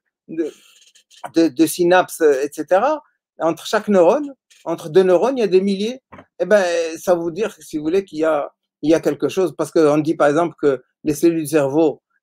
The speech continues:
euh, se régénèrent ou bien s'atrophient,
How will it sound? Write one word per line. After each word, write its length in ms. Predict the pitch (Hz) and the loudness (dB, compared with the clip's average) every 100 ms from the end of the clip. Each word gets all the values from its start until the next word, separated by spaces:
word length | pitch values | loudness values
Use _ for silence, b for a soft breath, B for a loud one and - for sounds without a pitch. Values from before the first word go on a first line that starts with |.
| 135 | 4
euh, 580 | 135 127 123 117 120 117 107 - - _ - - - - | 4 4 2 2 0 -2 -4 -6 -10 _ -20 -18 -16 -16
se 180 | - 165 | -8 -2
régénèrent 680 | 143 156 143 139 151 202 196 | 0 2 2 0 0 -2 -4
ou 100 | 160 | -6
bien 220 | 131 156 151 | -4 -4 -4
s'atrophient, 720 | 147 147 139 127 226 233 | -6 -4 -6 -6 -6 -6